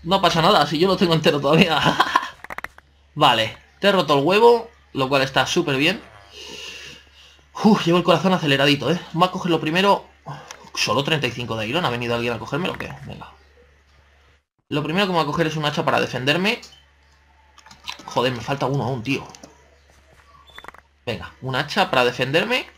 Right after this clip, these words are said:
Ahora sí. Venga, este hacha la tenemos. Aprovecho ya y me pillo un pico.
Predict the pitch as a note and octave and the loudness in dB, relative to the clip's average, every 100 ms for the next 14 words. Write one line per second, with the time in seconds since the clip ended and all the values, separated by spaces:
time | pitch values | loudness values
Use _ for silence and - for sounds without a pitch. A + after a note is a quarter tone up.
0 | _ - - - _ _ _ _ _ _ | _ -20 -20 -20 _ _ _ _ _ _
1 | _ _ - A2 G#2 A2+ D#3 F3+ - F2 | _ _ -8 -6 -6 -4 -2 -4 -6 -20
2 | - - _ - _ - - _ - _ | -20 -20 _ -20 _ -20 -20 _ -20 _
3 | _ - G2+ E2+ - - C3+ B2+ G2+ C3 | _ -12 -12 -12 -16 -6 -4 -4 0 0
4 | D#3+ G3 G3+ - E3+ E3 D3 E3+ F#3 G3 | 2 2 2 2 0 2 0 0 0 -2
5 | F#3+ - - - - - - - A#3 G3 | -4 -16 -20 -20 -20 -20 -6 2 2 4
6 | F3 F3 D#3 E3 E3 - G3+ D#3 D3 C#3 | 0 0 2 6 4 2 0 2 2 0
7 | B2+ A#2 D#3+ F3+ G3+ - | 0 -2 -2 0 -2 -4